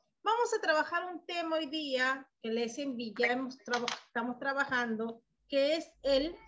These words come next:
que nos habla del virreinato. ¿Qué nos habla el virreinato? ¿Qué nos está hablando este virreinato? Dice que el virreinato del Perú, dice,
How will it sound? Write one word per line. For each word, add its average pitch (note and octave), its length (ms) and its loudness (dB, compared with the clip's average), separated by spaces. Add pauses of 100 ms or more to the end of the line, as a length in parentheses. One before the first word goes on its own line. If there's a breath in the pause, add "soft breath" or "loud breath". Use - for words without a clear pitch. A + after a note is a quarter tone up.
(400)
que D4 100 -2
nos D4+ 240 -2
habla C4 340 4
del A#3+ 280 4
virreinato. A3+ 960 0
¿Qué G#4+ 80 4 (160)
nos - 180 -2
habla E4+ 460 6
el C#4 120 2
virreinato? A#3+ 840 0
¿Qué C#4+ 120 -4
nos D#4 160 -2
está C#4+ 160 0
hablando C#4 440 4
este C4 280 0
virreinato? A3+ 640 -2
Dice B3 280 -8
que E4 60 -8
el D#4 80 -6
virreinato C4 520 0
del D#4 180 0
Perú, B3 300 -2
dice, C#4+ 440 -4